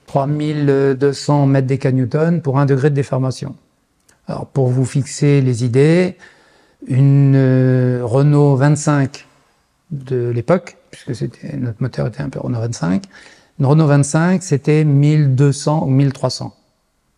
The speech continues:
Vous voyez, par rapport à trois mille deux. Ça veut dire quoi ? Ça veut dire qu'avec une Renault vingt-cinq, vous montez sur un trottoir un peu haut, la roue avant, la voiture se tord un petit peu,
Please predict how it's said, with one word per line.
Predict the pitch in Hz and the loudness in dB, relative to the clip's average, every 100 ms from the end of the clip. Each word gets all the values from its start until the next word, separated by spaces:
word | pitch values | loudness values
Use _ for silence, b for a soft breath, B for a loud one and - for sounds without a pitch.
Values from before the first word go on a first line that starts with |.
| _ | _
Vous | 135 | -4
voyez, | 127 139 | -2 -2
par | 123 | -4
rapport | 117 135 | -4 -4
à | 123 | -4
trois | - | -2
mille | 131 123 | -2 -2
deux. | 113 104 _ b b b b b b | -4 -8 _ b b b b b b
Ça | - 135 | -4 0
veut | 131 | 2
dire | 131 143 | 2 0
quoi ? | - 135 113 - _ _ _ _ _ _ _ - | 0 -2 -2 -10 _ _ _ _ _ _ _ -10
Ça | - | -2
veut | 131 | 0
dire | 143 - | 0 0
qu'avec | 127 120 | -2 -2
une | 135 | 0
Renault | 139 160 | 2 2
vingt-cinq, | 151 151 - 139 123 - b b b b b | 2 0 -2 -4 -4 -10 b b b b b
vous | 131 | -2
montez | 135 165 | 0 0
sur | 147 143 | 0 0
un | 143 | 0
trottoir | 151 156 139 | -2 0 0
un | 143 | 0
peu | 143 | 0
haut, | 143 143 | 0 0
la | 123 | 0
roue | 123 127 | -2 -2
avant, | 120 120 147 180 196 - _ _ _ _ _ _ _ _ _ _ - | -2 0 2 2 0 -4 _ _ _ _ _ _ _ _ _ _ -14
la | 269 120 | -8 -4
voiture | 120 117 139 - | -4 -2 -2 -2
se | 135 | -4
tord | 123 123 | -2 -2
un | 123 | -2
petit | - 120 | -4 0
peu, | 151 175 220 | 2 2 0